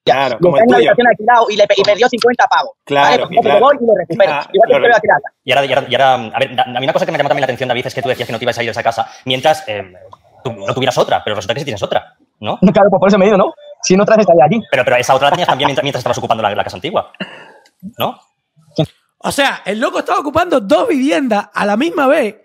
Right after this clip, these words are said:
Speaker 4: y además te hace como que, como que sí,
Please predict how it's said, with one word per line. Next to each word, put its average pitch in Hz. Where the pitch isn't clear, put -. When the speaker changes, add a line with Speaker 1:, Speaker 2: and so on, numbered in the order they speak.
Speaker 4:
y 220
además 254
te 285
hace 294
como 254
que, 220
como 196
que 196
sí, 359